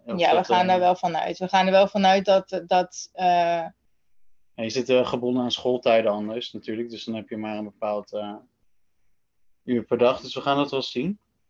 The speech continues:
Speaker 1: Dat, eh,
Speaker 2: Ja, maar de kinderen die worden dus door een van ons, ja, door Mark eigenlijk dan naar school gebracht en opgehaald, zeg maar, naar schooltijd. En dat is, dat, ja, daar,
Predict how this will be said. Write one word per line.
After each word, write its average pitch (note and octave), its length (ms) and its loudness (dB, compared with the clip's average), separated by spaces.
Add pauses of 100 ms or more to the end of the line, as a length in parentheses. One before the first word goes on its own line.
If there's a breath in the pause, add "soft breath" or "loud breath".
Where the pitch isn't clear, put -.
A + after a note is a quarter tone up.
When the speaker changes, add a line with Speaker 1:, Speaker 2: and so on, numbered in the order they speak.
(240)
Speaker 1:
Dat, D3 260 -8
eh, C3+ 380 -2 (440)
Speaker 2:
Ja, G3+ 380 4
maar F#3 140 6
de F#3+ 80 2
kinderen A#3 400 6
die A3+ 160 4
worden G3 320 4
dus F#3 200 -4
door F3+ 160 2
een G3 200 0
van G3 140 -4
ons, F3+ 420 -4
ja, F3 280 0
door E3+ 140 -2
Mark F3+ 280 2
eigenlijk E3+ 320 2
dan E3+ 160 4
naar E3 180 0
school A3 240 2
gebracht G3 420 0
en F3+ 220 2
opgehaald, D#3+ 560 0
zeg - 260 -4
maar, D#3+ 180 -2
naar D#3 160 -4
schooltijd. E3 580 -2
En E3 160 -4
dat E3+ 240 0
is, - 340 -14
dat, E3+ 280 0
ja, D#3 180 2
daar, D#3+ 280 2